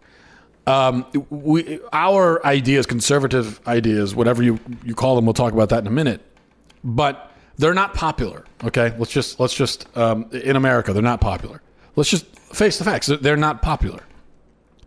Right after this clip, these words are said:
That doesn't mean that they're wrong, okay? Nobody said that, that, that, that, uh, being right means, that a thing being right means that it's going to be popular. In fact,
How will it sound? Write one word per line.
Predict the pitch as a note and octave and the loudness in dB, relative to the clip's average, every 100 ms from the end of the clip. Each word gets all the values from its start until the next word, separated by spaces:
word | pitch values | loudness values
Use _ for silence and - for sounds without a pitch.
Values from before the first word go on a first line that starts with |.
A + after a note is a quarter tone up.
| _ _ _ _ _ _ _ - | _ _ _ _ _ _ _ -2
That | A3+ | 0
doesn't | G3+ E3+ | 2 2
mean | F3+ D#3 | 2 2
that | |
they're | B2+ A#2 | 0 2
wrong, | D#3 B3 B3 A#3+ - _ _ _ _ - - - - - - - - - - | 2 2 2 0 -4 _ _ _ _ -20 -20 -20 -20 -20 -20 -20 -20 -20 -4
okay? | C#3 C#3+ D#3 G#3+ G#3 - - _ _ _ _ _ _ _ _ D3+ | -2 0 0 0 -4 -14 -20 _ _ _ _ _ _ _ _ 0
Nobody | A3+ C4+ | 2 2
said | - A3+ G#3 | 2 0 2
that, | F3+ E3+ - - - - - | 0 0 -6 -16 -14 -12 -6
that, | D3 D3+ C#3+ | -2 -2 0
that, | D3+ - | 0 2
that, | C#3 C#3+ | 0 0
uh, | D#3+ D#3 - | 0 0 -2
being | C3 E3 D3 | -2 0 2
right | C3 D#3 D#3+ | 2 2 0
means, | C#3 C#3 C3+ B2 - - | 0 2 2 0 -4 -10
that | C3 C3 B2+ B2+ | -10 -4 0 0
a | |
thing | A#2+ D#3+ C#3 | 2 0 2
being | C3 B2+ | 2 2
right | C3 A#2+ | 2 2
means | B2+ B2+ A2+ | 2 2 2
that | A2 | 0
it's | - | 0
going | B2 A2+ | 0 2
to | |
be | G#2+ | 0
popular. | G#2 G2 - G2 - - - | 0 -2 -4 -10 -14 -14 -6
In | C#3+ | -2
fact, | F#3+ F3+ - | 0 -2 -8